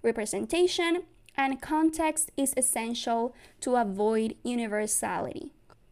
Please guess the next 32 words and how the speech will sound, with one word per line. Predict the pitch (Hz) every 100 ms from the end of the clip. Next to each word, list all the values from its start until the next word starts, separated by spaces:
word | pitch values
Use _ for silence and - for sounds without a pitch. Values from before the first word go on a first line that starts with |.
| _ _ _ -
So | 277
those | 262 320 415
are | 349 302
the | 277
five | 285 269 254 247 -
principles | 262 247 247 254 240 240
that | 233 208
they | 226 226 233
provide. | - 226 208 262 302 320 330 - - - -
Um, | 240 240 233
let | 254 311
us | 415
know | 269 262 277
what | 254 -
you | 240
think | 247 254 247
about, | 247 240 226 226 202 220
you | 233
know, | 226
this | 202 220 220
proposal. | - - 330 330 330 311 294 294
Do | 277 226
you | 233 233
think | 254 240 240
it's | 233 - -
very | 208 220 220 214 196
weird, | 214 277 311 311 302 269 -
or | 233 233 226
is | 220 233 226 240
it | 233 233
something | 240 233 240 233
that | 226 214